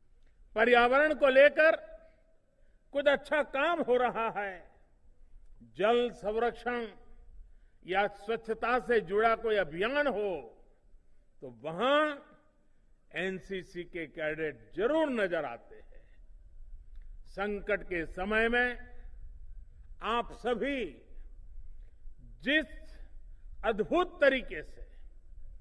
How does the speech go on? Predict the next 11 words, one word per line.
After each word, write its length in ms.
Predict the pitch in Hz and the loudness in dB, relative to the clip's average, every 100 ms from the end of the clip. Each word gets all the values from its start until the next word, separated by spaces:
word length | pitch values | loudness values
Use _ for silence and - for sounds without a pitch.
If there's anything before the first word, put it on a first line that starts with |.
| - - - | -14 -14 -14
संगठित 760 | - 262 294 294 302 320 349 - | -8 -4 0 8 8 8 2 6
तरीके 400 | 302 285 226 185 | 6 6 -4 -8
से 300 | - 117 - - - - - - - - - | -10 -18 -18 -18 -18 -18 -18 -18 -16 -16 -12
काम 420 | - 190 269 262 240 | -6 0 2 0 -2
करते 400 | 190 - - 127 | -4 -6 -6 -10
हैं, 280 | - - - - - - - - - - 170 | -10 -14 -12 -8 -8 -8 -8 -8 -8 -8 -6
उसके 280 | 175 - 190 | -6 -2 0
उदाहरण 920 | 180 185 196 240 277 294 285 254 - - - - - - - - - - - - - - - - - - | 2 2 4 6 6 2 -2 -12 -12 -12 -10 -12 -12 -12 -10 -8 -6 -8 -8 -12 -10 -8 -8 -8 -8 -8
बाकी 580 | 165 214 269 294 370 349 | -6 -2 0 0 2 2
जगह 360 | 302 294 294 285 | 6 8 8 6
पर 600 | 262 226 180 - - | 4 0 0 -6 -16